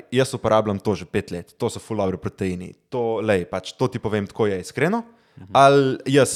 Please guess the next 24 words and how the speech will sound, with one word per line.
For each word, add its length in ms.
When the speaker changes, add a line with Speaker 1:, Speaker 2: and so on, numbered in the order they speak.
Speaker 1:
z 100
najboljšo 440
Facebook 320
kreativo, 480
to 140
so 120
najboljši 360
proteini. 420
Speaker 2:
Mhm. 340
Ja, 240
ja. 240
Speaker 1:
Eš, 180
in 120
se 120
mi 80
zdi, 100
Speaker 2:
Definitivno. 360
Speaker 1:
in 60
se 140
mi 60
zdi, 100
da, 100
ne 100
vem, 200